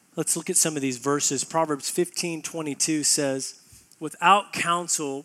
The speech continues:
plans fail, but with many advisors, they succeed." So a man makes plans. For, next one. Um, he's looking ahead. Proverbs fifteen twenty-one, "Folly is a joy to him who lacks sense, but a man of understanding walks sh-, straight ahead." So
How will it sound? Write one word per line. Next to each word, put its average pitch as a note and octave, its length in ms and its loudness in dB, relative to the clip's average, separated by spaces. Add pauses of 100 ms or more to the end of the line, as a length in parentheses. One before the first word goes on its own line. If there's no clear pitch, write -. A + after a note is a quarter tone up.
plans E3 460 -4
fail, D#3+ 300 0
but D3+ 200 -10
with E3+ 320 -4
many F3 280 -2
advisors, C#3+ 540 -2
they C3 120 -8
succeed." D#3 540 -6 (1120)
So - 180 -6
a D#3 60 -6
man F3 200 -2
makes F3+ 220 -2
plans. C#3+ 460 -4
For, E3 280 -8
next F3 300 -2
one. A#2+ 160 -16 (460)
Um, D3 320 -2 (1000)
he's D3 160 -10
looking E3+ 240 -4
ahead. D#3 500 -2 (600)
Proverbs F#3 380 2
fifteen G3+ 320 -2
twenty-one, G3 460 0
"Folly A3+ 580 2
is F#3+ 160 0
a F3+ 40 -2
joy E3+ 380 2
to G#3 100 2
him E3 200 -4
who D3 100 -8
lacks C3+ 280 -2
sense, B2 300 -6
but D3+ 120 -10
a D3+ 40 -8
man D#3+ 240 -4
of F#3+ 120 -4
understanding F#3 560 -4
walks D3+ 200 -4
sh-, - 220 -8
straight - 480 2
ahead." F3 380 4
So D#3 180 -2